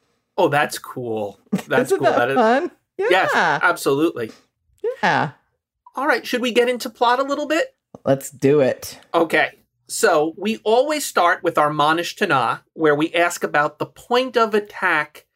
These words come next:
Speaker 1: of the movie.
Speaker 2: Mm-hmm.
Speaker 1: Specifically, why does this movie begin exactly where it begins? Um, this movie begins, I mean, first there's the little credit sequence where we see the dogs.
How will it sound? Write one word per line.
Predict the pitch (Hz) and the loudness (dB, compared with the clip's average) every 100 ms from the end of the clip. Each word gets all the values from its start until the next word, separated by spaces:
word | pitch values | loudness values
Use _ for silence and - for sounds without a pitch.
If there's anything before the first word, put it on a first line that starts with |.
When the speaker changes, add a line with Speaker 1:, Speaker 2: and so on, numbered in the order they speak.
| _ _ _ | _ _ _
Speaker 1:
of | 147 147 | -2 0
the | 156 | 0
movie. | 160 156 131 - _ _ _ _ _ | 2 2 0 -10 _ _ _ _ _
Speaker 2:
Mm-hmm. | 151 147 143 | -6 -4 0
Speaker 1:
Specifically, | 135 254 302 330 277 254 196 190 202 | 0 2 0 0 -2 -2 -4 -4 -10
why | - 160 185 247 | -10 0 2 2
does | 262 233 | 0 -2
this | 214 220 202 | -2 -4 -2
movie | 190 185 165 156 | -6 -6 -8 -8
begin | 147 165 262 262 185 180 - | -12 -8 -2 0 0 -2 -4
exactly | 165 160 147 147 151 - 170 | -2 -2 0 2 0 -2 -6
where | 135 123 117 | -2 0 0
it | 135 - | 0 -6
begins? | 196 294 269 139 - - - _ _ - - - - _ - | -6 0 0 -2 -10 -16 -16 _ _ -20 -20 -20 -20 _ 0
Um, | 151 147 147 - _ _ | 2 2 0 -6 _ _
this | 214 240 | -4 -2
movie | 254 233 226 | -4 -4 -6
begins, | 196 175 185 185 185 180 - _ _ _ | -6 -2 0 0 -4 -10 -12 _ _ _
I | 190 185 | 0 0
mean, | 196 | 0
first | - 240 233 | 0 2 2
there's | 220 | 2
the | 208 | 2
little | 196 180 | 0 0
credit | 170 185 175 175 | 0 0 0 -2
sequence | - 170 165 156 147 | -6 -2 0 0 0
where | 156 | 0
we | 139 | 0
see | 139 170 | -2 -6
the | 143 | -6
dogs. | 135 135 113 113 - - - | 0 0 0 -6 -10 -10 -12